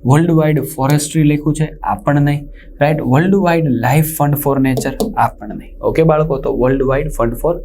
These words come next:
નેચર એ આપણો આન્સર છે. પચીસમો, પશ્ચિમ ઘાટ શા માટે હોટસ્પોટની શ્રેણીમાં આવે છે? ત્યાં ઉચ્ચ સ્થાનિકતા છે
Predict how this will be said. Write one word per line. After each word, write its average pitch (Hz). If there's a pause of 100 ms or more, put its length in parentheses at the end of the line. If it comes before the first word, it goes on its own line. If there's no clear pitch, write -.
નેચર 123
એ -
આપણો 127
આન્સર -
છે. - (380)
પચીસમો, 127
પશ્ચિમ 196
ઘાટ 156
શા 165
માટે 175
હોટસ્પોટની 135
શ્રેણીમાં 127
આવે 117
છે? - (400)
ત્યાં 131
ઉચ્ચ 143
સ્થાનિકતા 160
છે 151